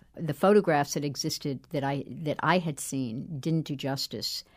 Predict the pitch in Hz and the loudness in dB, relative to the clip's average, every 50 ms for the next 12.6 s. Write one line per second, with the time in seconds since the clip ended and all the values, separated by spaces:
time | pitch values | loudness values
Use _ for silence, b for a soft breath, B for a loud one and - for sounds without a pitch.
0 | b b b b b - - - 170 151 147 143 135 147 135 131 135 135 _ - | b b b b b -10 -4 -2 0 0 0 -2 -2 -4 -4 -4 -4 -6 _ -4
1 | - 139 131 131 - 131 127 117 90 - - - 139 123 117 127 131 127 131 - | -2 -2 -2 -2 -4 -4 -6 -6 -6 -6 -6 -6 -6 -6 -6 -6 -6 -8 -8 -10
2 | - 107 101 113 123 - - 160 - 151 151 147 143 - 147 151 143 139 156 143 | -10 -10 -8 -8 -10 -10 -10 -12 -12 -12 -12 -14 -14 -12 -12 -10 -8 -8 -10 -10
3 | - - - - 170 156 143 - - - 151 143 139 139 135 131 123 123 - - | -12 -8 -4 -2 -2 -2 -2 -4 -6 -6 -4 -4 -2 -2 -2 -2 -4 -4 -6 -8
4 | - 123 120 117 - - _ - 135 131 135 131 - - 131 131 131 131 147 - | -10 -8 -8 -8 -10 -12 _ -6 -6 -6 -6 -8 -10 -10 -8 -8 -8 -8 -10 -12
5 | - - 139 135 131 131 131 131 135 - B B B B B B B B - 165 | -10 -8 -8 -6 -4 -4 -6 -6 -8 -10 B B B B B B B B -6 -6
6 | - - - - 165 156 - - - 165 151 139 139 143 143 135 139 139 - - | -6 -4 -2 -2 -2 -2 -2 -4 -2 -2 -2 -2 -2 -4 -4 -4 -4 -8 -8 -8
7 | - 143 147 139 139 139 135 135 131 113 - - _ - - - - - - - | -8 -6 -4 -4 -4 -4 -4 -4 -6 -8 -10 -14 _ -18 -14 -12 -12 -10 -8 -6
8 | - 156 143 135 135 - - - - - - - - - 147 - - 180 156 - | -4 -4 -2 -4 -4 -8 -10 -14 -14 -16 -16 -18 -18 -16 -12 -8 -6 -4 -2 -2
9 | 170 147 170 165 156 151 147 147 147 139 139 131 - - - 147 139 139 143 135 | -2 -2 -2 -2 0 0 0 0 0 -2 -4 -6 -6 -6 -6 -6 -6 -4 -4 -4
10 | 131 131 131 135 135 - - _ - - 139 123 - - _ - 202 165 139 151 | -4 -2 -4 -4 -6 -10 -14 _ -10 -8 -6 -6 -8 -10 _ -12 -12 -8 -6 -4
11 | 135 135 131 120 - 123 123 131 151 - - 110 71 - - 180 135 131 - - | -4 -4 -4 -4 -4 -6 -6 -6 -6 -8 -8 -10 -10 -8 -8 -8 -8 -6 -8 -10
12 | 135 - - - - - - - - - - | -12 -12 -12 -12 -12 -12 -14 -14 -16 -18 -18